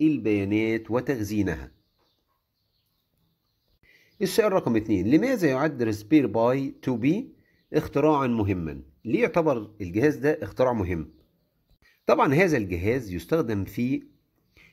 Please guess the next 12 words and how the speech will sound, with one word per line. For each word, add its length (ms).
إضاءة 360
المصابيح 720
وإطفائها، 600
وقراءة 640
أجهزة 480
الاستشعار، 720
وتسجيل 760
البيانات. 640
وطبعًا 320
من 160
السهل 460
برمجته 600